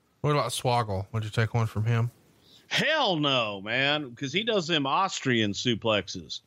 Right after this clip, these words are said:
Speaker 1: What do you mean Austrian suplexes?
Speaker 2: Well, it, it's, Austria is a little smaller than Germany, and so he learned his in Austria versus Germany.
Speaker 1: Listen to you.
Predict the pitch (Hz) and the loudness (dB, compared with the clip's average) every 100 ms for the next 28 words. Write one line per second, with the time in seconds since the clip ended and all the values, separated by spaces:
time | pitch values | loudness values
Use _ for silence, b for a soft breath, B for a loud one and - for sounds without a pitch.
0 | _ _ _ _ - 156 151 135 107 107 | _ _ _ _ -2 0 2 2 2 0
1 | 113 - 98 90 95 101 101 95 101 - | 0 -4 -8 -8 -12 -14 -12 -12 -12 -16
2 | - 113 269 240 208 180 175 170 139 156 | -20 -8 0 2 2 2 0 0 0 -2
3 | - - 147 - 147 185 - 170 143 127 | -2 -10 -14 -6 -2 -2 -2 -2 0 0
4 | 135 127 139 127 139 143 143 139 135 143 | 0 -2 -2 0 0 0 0 0 0 0
5 | 147 156 156 156 - _ - - - - | 0 2 2 -2 -6 _ -14 -14 -14 -20
6 | _ _ - 117 123 120 110 120 127 135 | _ _ -8 -2 0 0 -2 -2 0 0
7 | 139 123 127 120 113 113 123 123 127 123 | 0 0 0 0 0 0 0 -2 0 0
8 | 113 110 107 95 113 117 123 127 127 - | 0 -2 -4 -4 -2 0 0 0 -4 -6
9 | 262 320 - 147 127 113 113 113 110 110 | -2 -2 0 0 0 0 0 -2 -2 -4
10 | 123 | -6